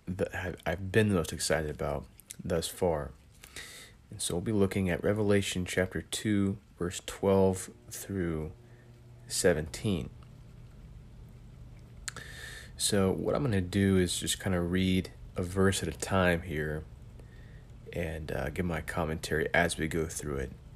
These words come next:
uh, doing it that way. 'Cause it's, uh, there's a lot in here, a lot of really, really good stuff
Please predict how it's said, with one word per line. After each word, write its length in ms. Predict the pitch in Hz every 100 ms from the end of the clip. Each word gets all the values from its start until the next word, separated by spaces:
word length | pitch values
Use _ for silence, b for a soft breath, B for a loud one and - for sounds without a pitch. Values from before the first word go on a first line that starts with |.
| -
uh, 140 | - 69
doing 240 | 80 76
it 160 | 69 -
that 360 | - 95 69 -
way. 260 | - - - - - B B B B
'Cause 180 | - -
it's, 240 | - -
uh, 220 | - 67 65 -
there's 100 | -
a 60 | 85
lot 280 | 90 98
in 140 | 98 92
here, 400 | 92 92 90 90 - B B B B
a 40 |
lot 160 | 90 92
of 320 | 92 87 90
really, 240 | 95 98 95
really 240 | 90 90
good 200 | 82 73
stuff 560 | - - 78 73 -